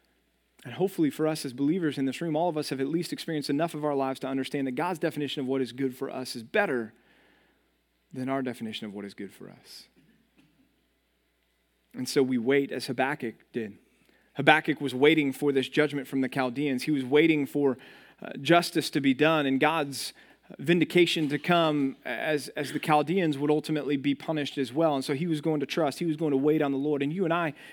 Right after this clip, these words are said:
today are waiting, not for the Chaldeans and not for, uh, anything to, to come upon, uh, us like that, but we are waiting still for a deliverance, aren't we? And so we live by faith.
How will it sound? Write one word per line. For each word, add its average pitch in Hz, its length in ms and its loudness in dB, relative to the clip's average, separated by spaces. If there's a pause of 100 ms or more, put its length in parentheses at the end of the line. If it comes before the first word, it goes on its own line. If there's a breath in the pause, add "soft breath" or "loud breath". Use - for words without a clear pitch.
(100)
today 165 380 4
are 147 120 4
waiting, 147 360 4
not 143 180 0
for - 80 -10
the 202 60 -2
Chaldeans 139 600 -2
and 139 100 0
not 160 200 -4
for, 156 300 2 (340 loud breath)
uh, - 120 -8
anything 156 420 2
to, 139 180 0
to 151 140 -2
come 156 180 2
upon, 147 440 0 (320 loud breath)
uh, - 40 -8 (400)
us 143 280 -2
like 135 180 0
that, 143 360 2
but 147 100 -2
we 156 160 2
are 147 100 2
waiting 147 440 0
still 156 300 0
for 143 160 -2
a 131 60 0
deliverance, 135 480 -2
aren't 127 180 -6
we? 104 180 -16 (2250)
And 127 100 -8
so 156 100 -2
we 143 120 2
live 156 180 4
by 147 140 2
faith. 127 600 -4